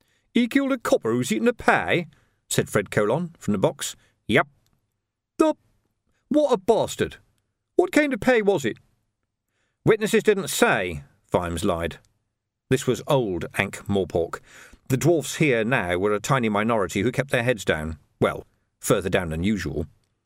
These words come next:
There certainly were no all-night rat pie shops. Wiglet had something on his mind.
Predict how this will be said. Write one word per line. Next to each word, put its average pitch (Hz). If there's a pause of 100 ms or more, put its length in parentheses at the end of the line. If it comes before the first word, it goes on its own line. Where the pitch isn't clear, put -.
(160)
There 107
certainly 117
were 98
no 104
all-night 107
rat 104
pie 113
shops. - (1400)
Wiglet 143
had 131
something 139
on 127
his 113
mind. 87